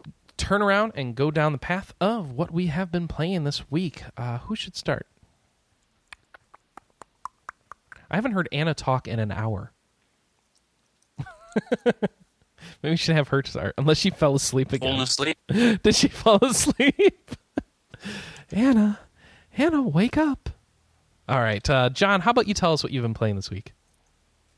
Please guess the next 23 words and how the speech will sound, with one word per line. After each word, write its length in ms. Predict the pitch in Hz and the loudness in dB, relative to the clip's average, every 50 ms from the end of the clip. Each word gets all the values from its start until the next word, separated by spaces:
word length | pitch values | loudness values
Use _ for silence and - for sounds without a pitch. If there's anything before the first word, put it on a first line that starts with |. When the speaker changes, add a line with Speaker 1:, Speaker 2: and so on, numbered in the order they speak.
| _ - - | _ -6 -2
Speaker 2:
Um, 300 | 147 165 175 185 190 170 | 2 4 4 4 4 4
well, 300 | 151 175 180 175 175 160 | 4 6 6 8 8 8
I've 200 | 156 175 196 196 | 6 6 6 4
actually 260 | 202 190 160 160 147 | 2 2 0 0 0
been 180 | 139 139 135 127 | 2 2 2 2
busy 200 | 139 131 123 127 | 2 0 -2 -2
with 140 | 127 123 113 | -4 -4 -2
work 460 | 107 117 131 139 135 120 - - - | 2 4 6 6 6 4 2 0 -2
most 240 | 104 104 101 - 76 | -2 -2 -2 -4 -4
of 40 | 78 | -4
this 140 | 78 - - | -6 -4 -2
week. 340 | 107 104 110 104 - - - - - - | 0 0 0 0 -4 -8 -12 -14 -10 -4
Um, 580 | - 92 107 110 107 110 113 113 110 110 107 107 - - - - - | 0 2 4 4 4 6 4 4 4 2 0 -2 -6 -16 -14 -4 2
I 120 | - 135 | 4 4
had 100 | 143 147 | 6 6
a 160 | 147 139 131 127 | 6 4 4 2
twenty-four 600 | - - 139 139 - 131 127 - 123 123 123 120 | 0 0 0 0 0 -2 -6 -4 0 2 4 6
hour 460 | 120 120 120 117 117 113 113 113 113 113 - - - | 6 6 6 6 6 6 4 4 2 -2 -4 -4 0
game 200 | 120 120 120 120 | 0 2 2 2
studies 400 | - - - 117 117 123 113 107 | 0 0 0 0 -2 0 -2 -2
exam 480 | 98 87 104 107 101 104 101 101 101 101 - | -2 -2 0 0 2 2 2 0 0 -4 -4
on 240 | - 101 101 92 95 | -2 0 0 2 2
Wednesday, 500 | 101 101 104 104 104 - 80 76 71 78 | 2 2 0 0 0 0 2 2 0 0